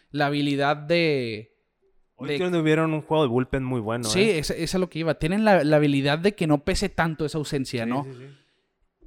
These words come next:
Speaker 1: San Diego pe-, ye-, se tuvo una racha negativa en la semana, pero seis y cuatro en los últimos diez, a pesar de eso, están a cuatro juegos. Y es que la realidad de las cosas, yo veo como que van a, los dos comodines se quedan en el oeste.
Speaker 2: Sí.
Speaker 1: Yo así lo veo.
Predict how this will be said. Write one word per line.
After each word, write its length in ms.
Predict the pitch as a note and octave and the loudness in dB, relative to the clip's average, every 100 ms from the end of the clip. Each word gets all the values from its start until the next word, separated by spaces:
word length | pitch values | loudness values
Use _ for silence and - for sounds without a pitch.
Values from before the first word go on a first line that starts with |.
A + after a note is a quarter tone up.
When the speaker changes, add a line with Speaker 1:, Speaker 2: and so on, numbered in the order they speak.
| - | -12
Speaker 1:
San 300 | - D#3+ D#3 | -4 -2 2
Diego 840 | F3 F3+ F#3+ F#3 D#3+ C3+ - _ _ - | 4 6 6 4 4 0 -6 _ _ 0
pe-, 180 | D#3 C#3 | 0 0
ye-, 180 | C#3 B2 | -2 -4
se 180 | - D#3+ | -2 -4
tuvo 220 | C#3 F3 | -2 -4
una 140 | F3+ E3+ | -4 -2
racha 260 | E3 E3 | -2 -2
negativa 340 | F3 D3 D#3+ E3+ | -2 -4 -4 -4
en 60 | |
la 60 | D#3+ | -4
semana, 400 | D3 E3 F#3+ F#3 | -4 -4 -4 -2
pero 160 | D3 B2+ | -2 -4
seis 260 | D3+ D3 | -6 -8
y 60 | D#3 | -6
cuatro 260 | C3 C3+ | -6 -4
en 40 | C3+ | -4
los 100 | B2+ | -4
últimos 340 | B2+ C3+ C3 | -4 -4 -2
diez, 220 | C3+ D3+ | -2 -4
a 100 | D3 | -4
pesar 240 | B2 A#2+ B2+ | -6 -6 -4
de 160 | C#3+ | -2
eso, 160 | D#3 F#3+ | -2 -4
están 220 | E3+ C#3+ | -2 -2
a 40 | C#3 | -2
cuatro 280 | C#3 C#3 | -2 -2
juegos. 440 | C3+ D#3 E3+ F#3 - - - _ _ _ _ - | 0 2 4 2 -2 -20 -20 _ _ _ _ -8
Y 100 | D#3+ | -6
es 120 | - | -2
que 80 | A#3+ | -2
la 100 | A3+ | 0
realidad 200 | D3 C#3+ | 0 0
de 80 | G3 | 0
las 120 | D#3+ | -2
cosas, 220 | D3+ F3 | -2 2
yo 120 | E3+ | 4
veo 200 | E3 F#3+ | 4 4
como 240 | F#3+ D#3 C#3+ | 2 -2 -2
que 140 | C3 | -4
van 200 | A#2+ C#3 | -6 -4
a, 220 | F#3+ - _ | -4 -6 _
los 260 | C3+ C3+ C3 | -2 0 0
dos 120 | D3 | -2
comodines 520 | G#3+ G3 C3 C#3+ G3 | -2 0 0 0 -2
se 160 | C3+ - | -6 -12
quedan 300 | D3 F3+ F#3+ | -8 -6 -4
en 120 | D#3+ | -6
el 120 | C3+ | -6
oeste. 460 | A#2+ C3 - - - _ | -6 -6 -8 -16 -20 _
Speaker 2:
Sí. 260 | - B2 B2 _ _ - | -12 -12 -12 _ _ -12
Speaker 1:
Yo 280 | C#3 D3 - | -6 -4 -2
así 220 | C3+ F#3+ | -2 2
lo 120 | G3 | 4
veo. 220 | D3+ G#2+ | 2 0